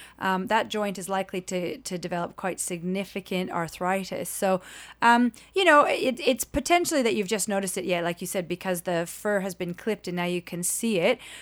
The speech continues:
But it's probably worthwhile mentioning to your vet and maybe just having him checked out, um, because we can actually present, prevent, excuse me, some of the, uh, secondary arthritic changes from building up by doing surgery to stabilize that joint.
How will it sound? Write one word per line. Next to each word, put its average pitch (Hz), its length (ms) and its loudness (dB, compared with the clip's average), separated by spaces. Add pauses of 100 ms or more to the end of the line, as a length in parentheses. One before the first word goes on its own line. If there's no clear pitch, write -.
(120)
But 262 120 6
it's 285 160 4
probably 294 460 2
worthwhile 220 440 2
mentioning 196 600 -4
to 202 140 -6
your 175 180 0
vet 170 400 0
and 185 120 0
maybe 180 280 -2
just 180 160 -6
having 175 260 -6
him 175 160 -6
checked 175 300 -8
out, 180 200 2 (300)
um, 185 300 0
because 190 420 -2
we 202 160 -4
can 233 380 -2
actually 247 260 -4
present, 185 460 -6 (160)
prevent, 180 460 -6
excuse - 280 -10
me, 214 140 -4
some 190 280 -2
of 180 200 -2
the, 180 180 2 (380)
uh, 175 180 0
secondary 190 420 -2
arthritic 175 460 -4
changes 180 400 -6
from 175 160 -8
building 175 320 -4
up - 180 -6
by 180 200 0
doing 190 360 -4
surgery 175 400 -6
to 165 120 -10
stabilize 185 640 -2
that - 220 -4
joint. 170 260 -4